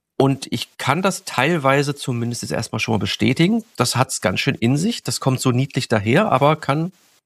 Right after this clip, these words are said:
ziemlich zum Grübeln verleiten. Und das ging dir, ich kann mich an unsere Partien erinnern, ziemlich genauso. Denn teilweise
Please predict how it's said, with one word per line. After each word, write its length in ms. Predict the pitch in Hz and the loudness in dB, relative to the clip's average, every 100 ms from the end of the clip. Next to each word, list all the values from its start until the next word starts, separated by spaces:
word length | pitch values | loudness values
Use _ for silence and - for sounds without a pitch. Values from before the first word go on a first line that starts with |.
| _ _ | _ _
ziemlich 320 | - 240 220 | -4 -2 -2
zum 140 | - | -4
Grübeln 420 | 175 175 147 101 95 _ _ | 2 4 4 2 -2 _ _
verleiten. 640 | 101 95 87 90 190 - - - - - - - | 0 2 0 0 -2 -4 -16 -20 -20 -20 -20 -4
Und 300 | 110 117 - - | -2 -2 -8 -6
das 220 | 113 - | -6 -2
ging 240 | 127 120 | -2 -2
dir, 420 | 117 120 175 226 196 _ _ _ _ - - | 0 2 4 2 -2 _ _ _ _ -12 -8
ich 160 | 107 | -4
kann 120 | 123 135 | -2 0
mich 120 | 135 | 0
an 80 | 113 | 0
unsere 240 | 127 123 | 0 -2
Partien 340 | 117 - 127 | -4 -2 -2
erinnern, 440 | 113 110 147 208 185 - - - - | 0 2 2 0 -4 -18 -20 -20 -4
ziemlich 300 | 165 202 185 | 0 0 0
genauso. 400 | 117 156 135 101 | 2 2 2 0
Denn 300 | 104 107 - _ _ | 0 -2 -6 _ _
teilweise 540 | - 185 170 156 165 | -2 0 2 2 0